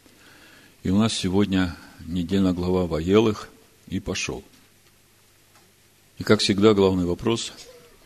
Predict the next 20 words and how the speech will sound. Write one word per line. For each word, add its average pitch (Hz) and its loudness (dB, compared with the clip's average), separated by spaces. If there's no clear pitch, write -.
что - -4
Всевышний 92 -4
хочет - -4
нам 90 -2
сказать 92 -2
сегодня, 95 -2
сейчас, - -4
через 92 0
недельную 98 4
главу 87 0
Ваелых. 85 -6
Обычно 123 2
эта 117 4
глава 117 6
всегда 101 2
читается - 0
вместе 90 -4
с 85 -8
главой 87 -2
Ницавим. 87 -4